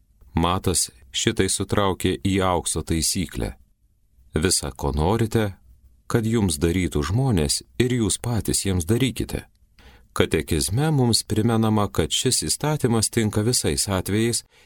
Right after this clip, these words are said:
ypač tada, kai žmogus kartais patenka į tokią padėtį,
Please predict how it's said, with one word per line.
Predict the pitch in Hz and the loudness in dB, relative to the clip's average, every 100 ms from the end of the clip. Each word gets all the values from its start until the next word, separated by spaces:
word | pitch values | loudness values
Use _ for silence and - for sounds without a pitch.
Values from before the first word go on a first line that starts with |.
| - | -4
ypač | 98 95 82 - - | -2 0 0 -2 -2
tada, | 78 113 127 | 0 0 0
kai | 107 80 | 0 0
žmogus | 69 76 104 151 - | 0 0 0 0 0
kartais | 143 127 113 - | 0 0 0 0
patenka | - 85 117 107 - | -2 0 0 0 0
į | 95 80 | 0 0
tokią | - 107 - - | 0 0 0 -2
padėtį, | 120 127 104 87 82 | 0 0 0 0 -2